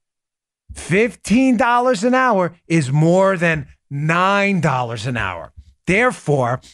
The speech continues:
they don't hire that new employee. And as a matter of fact, those imposed costs on the employees they have now who are generating nine dollars themselves, therefore they're losing money on each employee.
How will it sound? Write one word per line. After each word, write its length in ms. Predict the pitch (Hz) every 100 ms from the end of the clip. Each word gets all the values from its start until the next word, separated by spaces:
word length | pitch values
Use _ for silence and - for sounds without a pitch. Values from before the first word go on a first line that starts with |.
| -
they 160 | 180
don't 340 | 160 196 196 196
hire 480 | - 196 247 262 190
that 240 | 147 117
new 200 | 123 113
employee. 640 | 104 - 117 95 90 117 - - _
And 340 | 208 277 240
as 140 | 185 151
a 60 |
matter 300 | 185 185 180
of 60 | 170
fact, 400 | - 226 208 - _ _
those 280 | - 190 180
imposed 600 | 208 185 - 226 220 175
costs 340 | - 185 190 196
on 80 | 180
the 100 | 175
employees 480 | 170 180 180 180
they 140 | 175 156
have 200 | 151 135
now 420 | 190 226 175 156 - -
who 120 | 196
are 80 | 175
generating 560 | - 190 185 175 165
nine 280 | 156 165 156
dollars 400 | 160 151 151 127
themselves, 720 | 139 131 - 254 226 135 135 - -
therefore 320 | 190 196 190
they're 120 | 170 151
losing 380 | 196 247 214
money 240 | 175 156 156
on 60 |
each 160 | 156 147
employee. 340 | 156 180 165